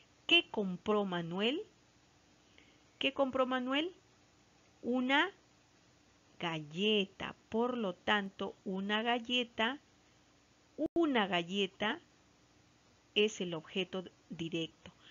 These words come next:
Recuerden que el objeto directo es el ser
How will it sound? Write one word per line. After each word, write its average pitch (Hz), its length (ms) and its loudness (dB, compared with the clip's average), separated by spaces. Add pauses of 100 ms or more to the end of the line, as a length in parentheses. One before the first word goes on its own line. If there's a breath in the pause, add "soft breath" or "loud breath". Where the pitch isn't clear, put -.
(140 loud breath)
Recuerden 233 560 2
que 226 100 0
el 196 80 0
objeto 220 360 0
directo 240 560 0 (520 soft breath)
es 220 360 2
el 175 240 -2
ser 320 440 0